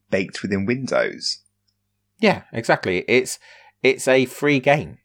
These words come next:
Speaker 1: Mm.
Speaker 2: It, it is no more than that. <laughs> Um, it's always been free. It should have always, it should continue to be free.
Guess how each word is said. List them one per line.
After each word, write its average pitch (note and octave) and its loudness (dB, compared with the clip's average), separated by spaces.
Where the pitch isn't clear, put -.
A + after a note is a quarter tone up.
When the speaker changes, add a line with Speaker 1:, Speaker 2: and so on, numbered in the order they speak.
Speaker 1:
Mm. G2 2
Speaker 2:
It, A2+ 4
it - -6
is A#2+ 4
no A#2+ 4
more A#2 4
than G#2 0
that. - 0
<laughs> - -20
Um, G#2+ 2
it's A#2+ 2
always B2+ 4
been G2 -2
free. F#2+ 2
It F#2 0
should A2 0
have G2+ 2
always, F#2+ 4
it A2+ 2
should A2+ 0
continue B2 0
to - -8
be F2+ -2
free. D#2 -2